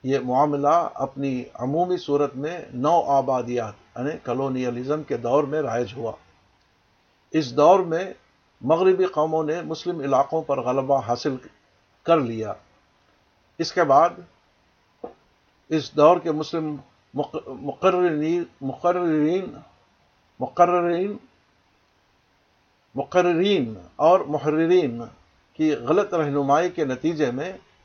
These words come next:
مسلمانوں کے اندر عام طور پر ان کے خلاف شدید رد عمل پیدا ہو گیا۔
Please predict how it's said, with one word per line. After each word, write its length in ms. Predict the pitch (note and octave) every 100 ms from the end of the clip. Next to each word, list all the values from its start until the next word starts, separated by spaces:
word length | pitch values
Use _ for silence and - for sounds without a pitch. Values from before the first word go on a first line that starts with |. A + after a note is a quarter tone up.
| _ _
مسلمانوں 580 | C3 C3+ C3 C3 D#3+ F3
کے 160 | E3
اندر 280 | C#3+ C3 C#3 E3 -
عام 280 | C#3 F3
طور 180 | E3+ C#3
پر 240 | B2+ C#3+ F3+ - _ _ _
ان 140 | - D3
کے 140 | D3+
خلاف 400 | C#3+ B2 A#2+ D3+ D#3+ -
شدید 460 | - C3+ F3 F3+
رد 260 | C#3+ C3 B2+
عمل 300 | B2 A#2+ D#3+
پیدا 300 | - A2 G#2+
ہو 180 | G2 A2
گیا۔ 180 | G#2+